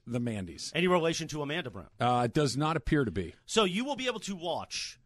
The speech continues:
Speaker 2: the Red Carpet Show live, hosted by Clinton Yates and Corporate Greg, beginning at five P M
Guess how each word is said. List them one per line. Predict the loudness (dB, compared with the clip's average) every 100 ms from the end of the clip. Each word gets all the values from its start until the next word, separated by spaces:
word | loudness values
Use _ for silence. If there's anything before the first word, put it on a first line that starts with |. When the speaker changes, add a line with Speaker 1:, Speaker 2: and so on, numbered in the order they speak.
| _ _ _ -16 -16 -10
Speaker 2:
the | -4 -4 -4
Red | -2 0 0
Carpet | 0 0 0 -2 -4
Show | -2 0
live, | 0 -2 -2
hosted | -4 -4
by | -6 -4
Clinton | -6 -6 -6
Yates | -6 -6
and | -10
Corporate | -6 -6 -6 -8
Greg, | -6 -6 -6 -10 -20 _ _ -10
beginning | -4 -4 -4
at | -8
five | -12 -4 0 0 -2 -6 -10
P | -12 -8 -4
M | -4 -6